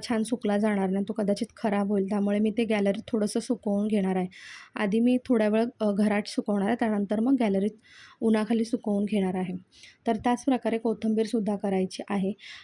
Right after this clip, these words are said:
आणि ना, अ, हिवाळ्यात येणाऱ्या गोष्टी बऱ्याचशा तुम्ही अशा प्रकारे स्टोअर करू शकता. याने तर खूप फायदा होतो की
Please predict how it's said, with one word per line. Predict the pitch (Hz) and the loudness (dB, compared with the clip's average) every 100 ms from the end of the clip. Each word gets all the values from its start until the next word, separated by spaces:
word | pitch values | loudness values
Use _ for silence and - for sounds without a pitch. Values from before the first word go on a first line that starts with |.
| _ | _
आणि | 214 214 220 | -2 0 0
ना, | 233 247 | 0 -2
अ, | 208 | -2
हिवाळ्यात | 202 214 208 202 220 | 0 2 2 0 0
येणाऱ्या | 214 208 | 0 0
गोष्टी | 190 226 220 - 254 | 0 -2 -2 0 0
बऱ्याचशा | 220 202 208 233 | 2 0 0 -2
तुम्ही | 226 220 | -2 -2
अशा | 220 226 | 0 0
प्रकारे | 226 214 208 220 | 0 0 0 -2
स्टोअर | - 208 202 | -2 0 0
करू | 208 208 | 0 -2
शकता. | 190 220 - 185 | -2 -4 -4 -2
याने | 190 196 196 | 0 0 -2
तर | 190 220 | -2 0
खूप | 269 262 | -2 0
फायदा | 240 202 214 | -2 2 0
होतो | 214 196 | 0 -4
की | 226 | -2